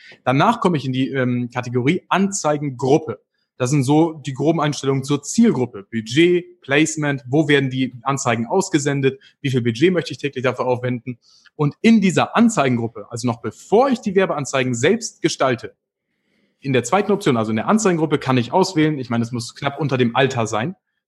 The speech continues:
der Zielgruppe, wo man das Alter, äh, regulieren kann, findest du einen kleinen Haken, den gab es früher nicht, den musst du früher zusätzlich, glaub ich, auswählen. Ähm, nur aussenden oder nur, wenn W lan aktiv ist. Und den Punkt solltest du unbedingt beachten, denn nach wie vor ist Datenvolumen begrenzt.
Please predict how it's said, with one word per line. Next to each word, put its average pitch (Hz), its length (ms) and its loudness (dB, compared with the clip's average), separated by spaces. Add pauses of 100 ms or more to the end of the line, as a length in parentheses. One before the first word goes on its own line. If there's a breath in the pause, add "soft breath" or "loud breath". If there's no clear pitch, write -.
(100)
der 120 80 -4
Zielgruppe, 120 420 -2
wo 117 80 -2
man 113 80 0
das 113 140 -6
Alter, 120 340 0
äh, 113 60 -8
regulieren 113 360 -2
kann, 156 220 -2
findest 156 220 -4
du 139 40 0
einen 120 80 0
kleinen 190 320 4
Haken, 160 300 2
den 120 80 2
gab 127 160 0
es - 80 -8
früher 139 260 2
nicht, 180 200 0
den 131 80 -4
musst 117 180 -6
du 117 60 -8
früher 117 240 0
zusätzlich, 156 420 -4
glaub 135 140 -6
ich, 120 120 -12
auswählen. 131 280 -4 (480 soft breath)
Ähm, 117 340 2 (720)
nur 202 600 2
aussenden 151 440 0
oder 117 180 -2
nur, 160 260 4
wenn 143 200 2
W 139 100 2
lan 131 180 0
aktiv 127 380 -4
ist. - 260 -16
Und 120 80 -4
den 139 120 0
Punkt 147 180 -4
solltest 131 260 -4
du 123 40 -8
unbedingt 196 440 2
beachten, 175 560 -2
denn 156 260 4
nach 143 280 -2
wie 143 80 -2
vor 151 260 0
ist 143 140 -8
Datenvolumen 135 600 -2
begrenzt. 175 560 0